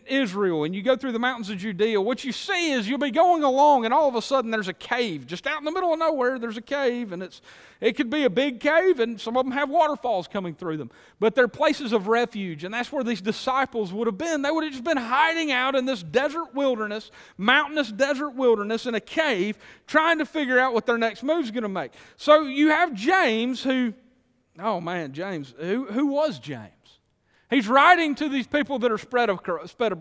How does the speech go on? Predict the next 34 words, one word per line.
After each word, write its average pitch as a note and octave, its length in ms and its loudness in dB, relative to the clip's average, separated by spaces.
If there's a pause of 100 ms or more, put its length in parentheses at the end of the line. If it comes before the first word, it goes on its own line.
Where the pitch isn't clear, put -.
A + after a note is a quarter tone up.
(140)
spread A#3 260 -2
abroad. D3+ 480 -4 (360)
Uh, A#3+ 180 0
they're D4+ 160 4
scared C#4+ 380 2
to A#3+ 80 -4
death. A3+ 280 0 (300)
But, C#4+ 220 4
but E4 120 6
we D4+ 100 4
gotta E4 200 4
ask D#4 320 0
who D#4 160 6
he C#4+ 300 2
is A3 180 2
as F#3+ 140 -8
well. C#4+ 320 6
Now, A#3+ 160 0
James C4+ 640 -2 (180)
was G#3+ 200 -2
the A#3 100 0
brother C4 460 4
of G3+ 100 -4
Jesus. A3+ 720 -6 (880)
Uh, D3 100 -4
you E3 300 -6
can G#3 140 -4
imagine F#3 420 0
what F3+ 120 -2
an D#3+ 100 0
undertaking F3 720 -2
that D3+ 220 -2
would C3+ 200 -10
be. B2+ 280 -6